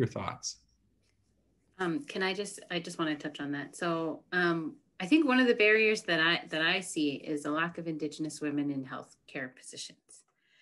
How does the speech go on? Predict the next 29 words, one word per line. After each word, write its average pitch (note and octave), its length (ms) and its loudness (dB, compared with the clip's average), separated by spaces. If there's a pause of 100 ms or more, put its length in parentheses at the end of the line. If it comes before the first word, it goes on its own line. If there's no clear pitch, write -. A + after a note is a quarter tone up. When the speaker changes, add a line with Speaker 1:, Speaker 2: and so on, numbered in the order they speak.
(340)
Speaker 2:
Um, D3+ 580 -2 (160)
and, D#3+ 460 -2 (360)
uh, D#3+ 240 0
part G#3 240 0
of G#3 60 2
my G3+ 120 2
work F3 240 0
at E3+ 80 -6
the - 60 -8
Health E3 200 -6
Arts D#3 280 -6
Research - 300 -10
Center D#3 380 -6
is, - 380 -10
uh, C#3+ 280 -4 (220)
dealing E3 440 0
with E3+ 160 -8
that, F3+ 320 -2
but F#3+ 100 2
also A3 260 4
in A#3+ 120 2
my G#3 100 0
master's E3+ 520 0
thesis, A3+ 500 -6
I've G#3 160 -4
been G#3 180 -4
working G#3 340 -10
towards, G3+ 500 -6 (500)
um, D#3 480 -2